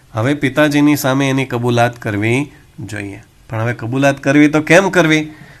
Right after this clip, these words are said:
પિતાજીની સામે જઈને એમ તો કહેવાય નહીં કે ચોરી કરી છે. જો કદાચ એ સમયે પિતાજીને ગુસ્સો હોય તો એવું બને કે પોતાને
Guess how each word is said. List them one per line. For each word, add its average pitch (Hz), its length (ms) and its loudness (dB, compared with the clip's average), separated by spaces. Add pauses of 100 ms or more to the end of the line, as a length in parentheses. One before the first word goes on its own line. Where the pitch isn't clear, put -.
(120)
પિતાજીની 143 560 4
સામે 143 320 2
જઈને 147 260 4
એમ 143 120 4
તો 143 140 0
કહેવાય 127 360 6
નહીં 151 300 2 (200)
કે 113 120 -2
ચોરી 120 320 -2
કરી 123 260 -2
છે. 123 140 -8 (1080)
જો 135 200 2
કદાચ 147 340 4
એ 135 140 -2
સમયે 143 360 2
પિતાજીને 139 600 0
ગુસ્સો 117 380 0
હોય 120 520 6
તો 117 180 -4
એવું 131 300 2
બને 151 220 2
કે 156 120 -4
પોતાને 127 600 -2